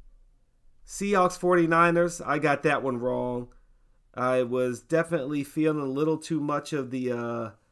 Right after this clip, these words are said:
Seattle-Denver game and thinking, "Okay, Seattle's got an offense." No, they don't. No, they don't. And the forty-niners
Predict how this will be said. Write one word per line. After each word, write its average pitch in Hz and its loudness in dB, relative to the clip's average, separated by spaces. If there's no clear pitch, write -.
Seattle-Denver 160 4
game 127 0
and 127 -4
thinking, 156 -2
"Okay, 185 -2
Seattle's 208 -4
got 151 -2
an 143 -2
offense." 143 -4
No, 156 0
they 117 0
don't. 113 -6
No, 143 2
they 117 2
don't. - -14
And 131 -4
the 131 -4
forty-niners 135 -2